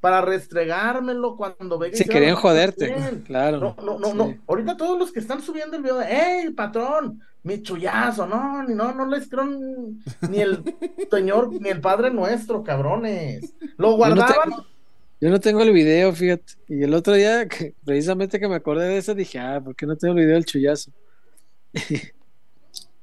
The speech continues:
Speaker 2: Y, y me di cuenta que hay gente que sí lo tiene guardado.
Speaker 1: Un chingo de
Speaker 2: Efectivamente.
Speaker 1: gente.
Speaker 2: Sí,
Speaker 1: Un chingo
Speaker 2: sí,
Speaker 1: de
Speaker 2: sí, sí.
Speaker 1: gente. Y este, pero en fin, no,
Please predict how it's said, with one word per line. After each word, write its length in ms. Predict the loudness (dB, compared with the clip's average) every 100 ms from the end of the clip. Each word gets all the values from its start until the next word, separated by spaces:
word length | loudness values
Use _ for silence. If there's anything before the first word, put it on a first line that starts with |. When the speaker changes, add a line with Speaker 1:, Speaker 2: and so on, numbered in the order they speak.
| -20 -20 -20 -20 -20 -8 0
Speaker 2:
Y, 280 | 0 2
y 20 | 2
me 140 | 2
di 100 | 2
cuenta 240 | 0 0
que 80 | 0
hay 80 | 0
gente 180 | 0 -4
que 80 | -2
sí 120 | 0
lo 100 | 0
tiene 180 | 0 0
guardado. 480 | -2 -2 -2 -4 -10 -20 -20 -20 -20 -20 -20 -20 -20 -18
Speaker 1:
Un 80 | -14
chingo 220 | -12 -4 0
de 80 |
Speaker 2:
Efectivamente. 440 | 0 0 -2 -4 -2
Speaker 1:
gente. 600 | -4 -4 -10 -8 -6 -8 -10 -6
Speaker 2:
Sí, 320 | -2 0 -2
Speaker 1:
Un 80 | -6
chingo 280 | -8 -4 -2
Speaker 2:
sí, 100 | 0 -2
Speaker 1:
de 40 |
Speaker 2:
sí, 0 |
sí. 240 | -4 -4 -6
Speaker 1:
gente. 200 | -6 -8 -12 -20 -20 -20 -20 -20 -12
Y 80 | -6
este, 460 | -4 -6 -6 -2 -2
pero 300 | 0 -2 -2
en 80 | -4
fin, 320 | -6 -6 -6 -2
no, 300 | -2 -2